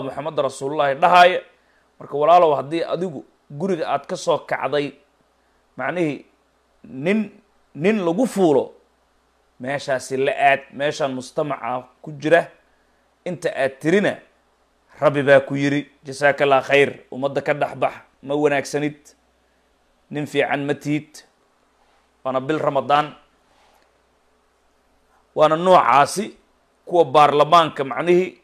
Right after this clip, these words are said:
lagu soo dhex daray oo macnihii raadinaya sharciyad in loo yeelo, nin, nin inuu fuulo, gabar, gabar inay fuusho,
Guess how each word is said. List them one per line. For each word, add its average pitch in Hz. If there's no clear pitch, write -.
lagu 139
soo 151
dhex 175
daray 180
oo 156
macnihii 170
raadinaya 147
sharciyad 147
in 170
loo 190
yeelo, 151
nin, 147
nin 151
inuu 147
fuulo, 151
gabar, 143
gabar 147
inay 151
fuusho, 151